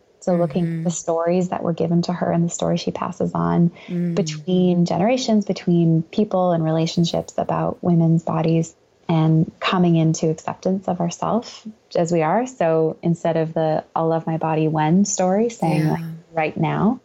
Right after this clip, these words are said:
Speaker 1: and all of that's based on my master's research.
Speaker 2: Mm.
Speaker 1: And then a textbook for clinicians called Embodiment and Eating Disorders, which is looking at innovative
Speaker 2: Mm.
Speaker 1: strategies for treating eating disorders using body-based interventions and understanding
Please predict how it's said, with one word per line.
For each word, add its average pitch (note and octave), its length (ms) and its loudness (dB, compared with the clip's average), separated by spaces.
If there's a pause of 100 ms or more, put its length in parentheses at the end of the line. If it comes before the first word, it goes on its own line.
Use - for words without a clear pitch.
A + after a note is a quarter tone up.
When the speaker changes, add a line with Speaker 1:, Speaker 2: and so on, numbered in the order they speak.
Speaker 1:
and D3 100 0
all D#3+ 160 0
of D3+ 60 -2
that's - 220 -4
based D#3 280 -4
on D#3 160 0
my D3+ 540 -2
master's D#3+ 480 -2
research. G#3+ 500 -2 (180)
Speaker 2:
Mm. F3 320 -4
Speaker 1:
And F3 340 2
then E3+ 280 2
a E3 460 0
textbook D4+ 440 -4
for - 160 -4
clinicians F#3 920 0
called E3+ 240 -2
Embodiment E3+ 500 2
and F3+ 100 0
Eating F3+ 260 2
Disorders, A#3+ 500 0
which A3+ 120 0
is G3 140 -4
looking F3 280 0
at - 100 -2
innovative F3 480 0
Speaker 2:
Mm. - 20 -6
Speaker 1:
strategies D3+ 760 -6
for - 100 -20
treating E3 420 0
eating E3 220 2
disorders D#3+ 720 0
using E3 580 4
body-based D#3+ 840 -2
interventions E3+ 720 0
and F#3 100 2
understanding D#3+ 720 0